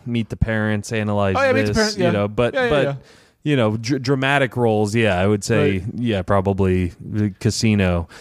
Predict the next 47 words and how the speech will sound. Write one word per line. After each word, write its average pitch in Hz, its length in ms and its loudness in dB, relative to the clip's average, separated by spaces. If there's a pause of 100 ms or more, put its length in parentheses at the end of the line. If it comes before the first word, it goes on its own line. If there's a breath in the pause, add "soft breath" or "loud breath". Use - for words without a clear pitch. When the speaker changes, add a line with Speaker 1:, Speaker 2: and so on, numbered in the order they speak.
(200 loud breath)
Speaker 1:
Uh, 101 300 0
Murray 143 360 0
Franklin 104 680 -4
is 87 180 -6
the 90 100 -6
character's 87 480 -4
name. 87 220 -2
There 98 180 0
we 87 140 0
go. 85 220 -4 (340 loud breath)
Um, 101 240 2
Speaker 2:
Yeah, 165 80 4
there 180 120 2
you 202 100 4
Speaker 1:
but 220 140 4
Speaker 2:
go. 190 80 -4
Speaker 1:
yeah, - 40 -6
Speaker 2:
So, 190 320 0 (340)
yeah, 135 140 2 (180)
I 175 60 4
just 175 100 0
want 202 120 2
to 170 40 2
say 190 180 4
we 160 180 4
got 160 220 2
this, 226 260 0
and 170 120 -4
then 170 120 2
we've 170 140 2
got 160 140 2
The 147 120 0
Irish-, 175 320 2
just 147 200 -4
to 147 80 -2
finish 143 240 -2
my 135 100 2
point, 180 200 0
we 151 60 -2
got 131 140 0
The 135 80 0
Irishman 156 420 2
coming 131 260 -2
out 120 260 -2
in 131 100 -6
a 113 40 -4
bit, 131 340 2